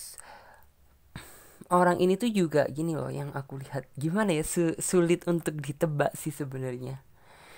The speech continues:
Jadi yang kayak, eh, kamu sering gak sih gitu, maksudnya itu ngerasa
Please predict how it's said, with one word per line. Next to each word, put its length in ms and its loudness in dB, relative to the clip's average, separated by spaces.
Jadi 320 4
yang 160 0
kayak, 400 4
eh, 400 4
kamu 160 6
sering 320 0
gak 80 0
sih 320 -4
gitu, 240 -8
maksudnya 480 -2
itu 160 0
ngerasa 640 4